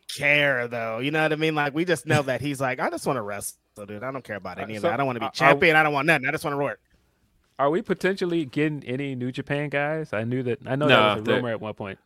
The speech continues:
Speaker 3: That was a rumor, but nah, e-, everybody's there. It's literally, um, a show that's just gonna be focused around the Seattle guys, the, the three main guys that are getting the focus on the show are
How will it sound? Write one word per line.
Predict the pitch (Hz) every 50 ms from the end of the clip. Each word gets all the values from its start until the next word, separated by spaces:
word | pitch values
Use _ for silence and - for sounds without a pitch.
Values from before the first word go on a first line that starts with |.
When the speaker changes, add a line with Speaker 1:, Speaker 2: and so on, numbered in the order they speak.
| _ _ -
Speaker 3:
That | 123 123
was | 123 117 117
a | 110
rumor, | 110 110 107 107 101
but | 90 104 101 98
nah, | 98 92 92 90 87
e-, | 87
everybody's | 90 90 90 87 87 87 87 87 87 90 90 90 87 85 - -
there. | - 95 95 90 90 85 82
It's | - 90 90 - - -
literally, | 95 95 92 92 92 92 92 92 92 90 90 - - - - _ _ _ -
um, | - 90 90 87 85 87 -
a | - 95
show | - - 95 90 90
that's | 95 90 -
just | - 90 -
gonna | 107 92 87
be | 90
focused | 85 - 92 90 87 - - -
around | 87 87 87 87 87 90 85
the | 95 90
Seattle | - - 101 98 104 101 90
guys, | 85 82 82 80 78 80
the, | 85 82
the | 73 71 90
three | - - 90 95 95 92
main | 90 90 90 90 90
guys | 87 90 90 90 87 90 87 85
that | - 90 85
are | 85 85 78
getting | 87 90 90 87
the | 87 -
focus | - 92 85 - 85 -
on | 87 85
the | 85 82
show | - - 104 98 95 92 82
are | 78 82 85 82 78